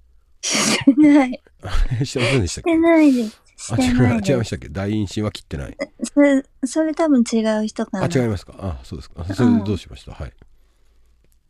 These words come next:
Speaker 1: オープン日も決まって、
Speaker 2: あ、おめでとうございます。
Speaker 1: 内装も、
Speaker 2: はい。はい。
Speaker 1: そう、変えて、
Speaker 2: はい。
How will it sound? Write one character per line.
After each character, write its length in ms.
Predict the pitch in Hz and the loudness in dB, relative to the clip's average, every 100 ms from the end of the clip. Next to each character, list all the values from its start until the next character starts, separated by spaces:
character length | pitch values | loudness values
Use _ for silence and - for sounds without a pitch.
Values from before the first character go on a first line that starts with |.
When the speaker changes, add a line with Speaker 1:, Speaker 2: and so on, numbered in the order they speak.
| _ _ _ _ _ _ _ _ _ _ _ _ | _ _ _ _ _ _ _ _ _ _ _ _
Speaker 1:
オ 120 | 208 220 | -4 -4
ー 20 | |
プ 200 | - 240 | 0 0
ン 100 | 214 | 0
日 120 | 190 | -4
も 160 | 170 170 | -8 -10
決 180 | - 185 | -8 -6
ま 120 | 190 | -4
っ 80 | 185 | -6
て、 220 | _ 214 | _ 0
Speaker 2:
あ、 220 | 208 190 | 0 2
お 180 | 170 156 | 4 4
め 140 | 151 | 2
で 60 | 135 | 2
と 80 | 208 | 2
う 40 | |
ご 60 | 208 | 2
ざ 20 | |
い 20 | |
ま 60 | 104 | 0
す。 40 | |
Speaker 1:
内 80 | 214 208 | -2 -2
装 0 | |
も、 460 | 208 226 220 196 - _ | 0 0 2 -2 -6 _
Speaker 2:
は 80 | 120 | -6
い。 40 | |
は 80 | 71 | -6
い。 40 | - _ _ | -10 _ _
Speaker 1:
そ 480 | 226 208 196 185 233 | 0 0 -4 -8 -12
う、 40 | _ - | _ -6
変 200 | 202 196 | -4 -6
え 60 | |
て、 160 | - 214 214 202 190 - | -6 -4 -2 -2 -6 -6
Speaker 2:
は 140 | 110 | -6
い。 100 | 76 | -6